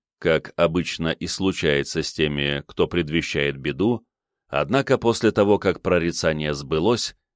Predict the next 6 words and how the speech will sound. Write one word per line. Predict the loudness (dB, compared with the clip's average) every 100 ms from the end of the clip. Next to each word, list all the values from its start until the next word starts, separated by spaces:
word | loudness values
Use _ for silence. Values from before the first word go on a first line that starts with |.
| _
немедленно | -4 2 2 2 2 4
освобожден | 2 2 2 2 2 0 0 -2 -10 _
и | 0 2
ныне | 2 2 2
почитается | 0 -2 -2 2 0 0 -6
святым. | -2 -2 0 -4